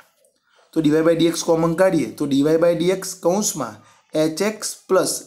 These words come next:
બી વાય વધશે બરાબર. અહીંયા બંને પદમાંથી માઇનસ કોમન કાઢીશું તો માઇનસ કૌંસમાં એ એક્સ પ્લસ એચ વાય વધશે. હવે મિત્રો જુઓ કે મારે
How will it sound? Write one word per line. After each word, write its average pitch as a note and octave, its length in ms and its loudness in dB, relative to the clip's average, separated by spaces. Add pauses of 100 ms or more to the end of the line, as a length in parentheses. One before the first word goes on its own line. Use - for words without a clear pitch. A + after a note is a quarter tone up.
બી C#3+ 220 -2
વાય D#3 180 2
વધશે E3+ 440 -2 (500)
બરાબર. E3 420 0 (460)
અહીંયા F3+ 400 0
બંને E3+ 340 0
પદમાંથી F3+ 640 -2 (360)
માઇનસ D#3+ 480 0
કોમન C3+ 360 -2
કાઢીશું B2 540 -4
તો E3 100 -2
માઇનસ D3+ 560 -2
કૌંસમાં D#3+ 580 -2 (460)
એ D#3 140 6
એક્સ G3 360 -2
પ્લસ - 520 -2
એચ - 280 -10
વાય C3 180 -10
વધશે. - 380 -14 (760)
હવે D#3+ 220 0
મિત્રો F3+ 360 -2
જુઓ C3 440 -6 (720)
કે F3+ 100 2
મારે D#3 560 0